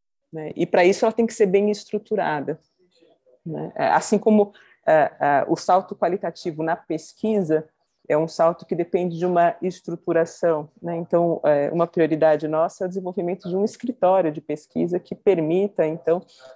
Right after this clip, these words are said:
a, a melhoria das condições de investigação no sentido institucional, né? Nós temos, é, é, quando a gente fala de história, de tradição, professora Maria Arminda, é claro que essa história, essa tradição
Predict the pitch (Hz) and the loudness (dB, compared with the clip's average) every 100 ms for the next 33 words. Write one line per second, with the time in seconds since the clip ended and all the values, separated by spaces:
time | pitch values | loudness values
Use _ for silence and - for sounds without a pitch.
0 | _ - 156 156 - 156 170 175 165 156 | _ -4 -2 -2 -2 0 2 2 2 2
1 | 196 185 185 185 175 170 170 175 170 165 | 0 0 -4 -8 -8 -6 -4 -4 -4 -4
2 | 165 170 - 156 151 214 220 226 220 214 | -2 -2 0 0 0 -2 -2 -4 -6 -4
3 | 226 233 220 - - 214 185 160 - _ | -4 -6 -12 -10 -6 -2 -2 -4 -6 _
4 | _ _ _ _ _ 151 156 160 165 - | _ _ _ _ _ -8 -4 -4 -6 -2
5 | 196 196 185 - _ _ - - 147 147 | 0 0 -2 -14 _ _ -8 -4 -2 -2
6 | - _ - - - - _ 190 196 202 | -6 _ -8 -6 -6 -12 _ 2 2 0
7 | - 190 175 165 156 160 - 180 175 156 | 0 4 4 4 0 -4 0 4 4 2
8 | 156 160 151 147 - 202 196 180 - 170 | -2 -2 0 -4 -2 -2 -2 -6 -8 -8
9 | - 165 160 160 156 156 160 156 - 156 | -6 -2 0 0 0 -2 -2 -2 -2 -4
10 | 156 165 _ _ - 180 202 202 208 196 | -4 -6 _ _ -4 -2 0 -2 -2 -10
11 | - 180 170 160 170 160 - 170 151 160 | -4 0 2 0 -2 -8 -4 -2 -2 -4
12 | - 180 196 202 | -4 -2 -2 -4